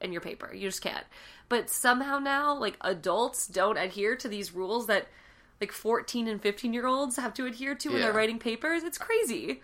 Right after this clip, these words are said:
Speaker 2: I think, though, that we're being kinda hard because these pe-, these are just people going on Facebook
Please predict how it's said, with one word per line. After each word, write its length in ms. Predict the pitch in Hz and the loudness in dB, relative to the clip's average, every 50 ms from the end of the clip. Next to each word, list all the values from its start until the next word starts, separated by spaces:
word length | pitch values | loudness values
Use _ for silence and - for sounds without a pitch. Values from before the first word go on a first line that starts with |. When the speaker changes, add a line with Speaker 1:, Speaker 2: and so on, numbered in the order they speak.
| - | 0
Speaker 2:
I 80 | - 123 | 0 0
think, 340 | 123 - 180 175 170 - - | 0 0 -2 -2 -2 2 6
though, 400 | 185 175 170 170 165 160 151 - - - - - - - | 8 10 10 10 8 4 0 -6 -10 -18 -20 -20 -20 -6
that 140 | - 127 123 | -2 0 4
we're 140 | 117 120 113 | 4 4 4
being 480 | - 131 127 127 123 117 113 107 - - - - - | 4 2 2 2 2 0 -4 -8 -10 -12 -12 -10 0
kinda 260 | - 127 123 117 117 | 4 6 6 6 6
hard 420 | 113 113 117 117 120 120 120 117 - - _ _ - | 6 8 8 10 10 8 6 2 -4 -14 _ _ -12
because 380 | 127 - - 123 117 113 107 | -12 -4 0 2 2 2 0
these 80 | 113 110 | -2 -6
pe-, 160 | - 147 139 | -4 -4 -4
these 140 | 135 151 147 | -2 -4 -4
are 80 | 147 151 | -4 -4
just 180 | 147 123 - | -4 -4 -4
people 480 | - - 120 113 - 120 113 110 110 107 | -4 -6 -6 -4 -2 -2 -2 -2 -4 -4
going 280 | 110 - 120 113 110 107 | -4 -2 -2 -2 0 -2
on 120 | 107 104 | -4 -6
Facebook 640 | 104 - 113 110 107 - - - 113 107 104 - | -6 -6 -6 -6 -6 -6 -6 -4 -2 -2 -2 -4